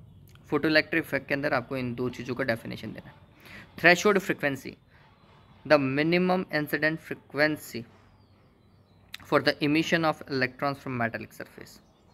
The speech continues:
ठीक है, the minimum frequency required for the emission of electrons from metallic surface is known as threshold frequency। फॉर्मूला लिख लीजिएगा, phi naught is equals to h nu naught,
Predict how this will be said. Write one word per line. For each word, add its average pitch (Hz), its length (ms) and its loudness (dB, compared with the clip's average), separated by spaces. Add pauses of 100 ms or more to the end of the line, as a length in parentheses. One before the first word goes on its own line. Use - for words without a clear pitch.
(280)
ठीक 131 140 -2
है, 196 120 2 (260)
the 151 80 8
minimum 170 320 4
frequency 190 460 2
required 165 440 2
for 156 120 -2
the 147 120 -2
emission 151 440 0
of 147 160 0
electrons 139 460 -4
from 139 160 -6
metallic 139 380 0
surface 160 420 -4
is 139 180 -6
known 131 320 0
as 127 80 -8
threshold 127 520 -4
frequency। 143 500 -4 (360)
फॉर्मूला 139 300 4
लिख 127 260 0
लीजिएगा, 139 540 0 (160)
phi 131 280 0
naught 151 400 2
is 135 260 -4
equals 139 480 -4
to 147 100 -4 (220)
h - 160 -8
nu 123 180 -2
naught, 139 340 2